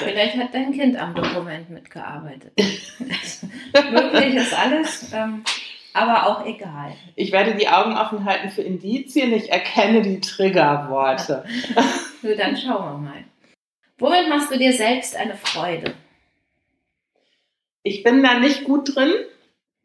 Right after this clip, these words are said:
Speaker 2: mir selbst eine Freude zu machen. Ich bin, glaube ich, eher jemand, ich
Speaker 1: Du machst immer
Speaker 2: neige
Speaker 1: anderen eine Freude.
Speaker 2: Nee, ich mache auch anderen keine Freude. Ich mache generell, ich habe wenig Freude in meinem Leben.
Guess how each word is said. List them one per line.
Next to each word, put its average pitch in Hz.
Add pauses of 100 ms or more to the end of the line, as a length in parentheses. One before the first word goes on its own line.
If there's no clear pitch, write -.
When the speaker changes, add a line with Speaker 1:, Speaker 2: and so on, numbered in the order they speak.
(100)
Speaker 2:
mir 214
selbst 214
eine 226
Freude 214
zu 220
machen. 214
Ich -
bin, 214
glaube 190
ich, 196
eher 208
jemand, 190 (1400)
ich - (440)
Speaker 1:
Du 202
machst 185
immer 190
Speaker 2:
neige 185 (100)
Speaker 1:
anderen 240
eine 233
Freude. 170 (840)
Speaker 2:
Nee, 220
ich 220
mache 214
auch 202
anderen 202
keine 196
Freude. 180
Ich 185
mache 214
generell, 214
ich 202
habe 202 (300)
wenig 214 (120)
Freude 196
in 190
meinem 196
Leben. 185